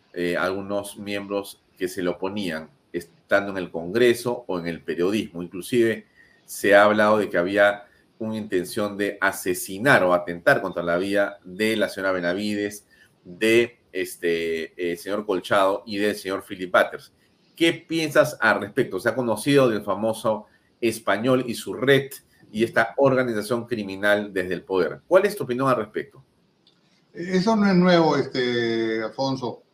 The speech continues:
Speaker 2: Normalmente los partidos políticos, eh, cuando entran a, toman el poder, eh, ya no piensan en cinco años, sino quieren quince, veinte años.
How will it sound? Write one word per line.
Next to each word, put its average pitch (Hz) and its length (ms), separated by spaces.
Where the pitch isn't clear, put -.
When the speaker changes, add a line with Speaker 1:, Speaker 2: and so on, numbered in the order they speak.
Speaker 2:
Normalmente 175 640
los 147 140
partidos 151 480
políticos, 135 800
eh, 123 420
cuando 131 240
entran 175 300
a, 151 180
toman 170 300
el 135 120
poder, 143 520
eh, 123 360
ya 151 140
no 170 160
piensan 170 400
en 127 120
cinco 165 340
años, 170 500
sino 143 240
quieren 143 500
quince, 160 440
veinte 131 360
años. 101 360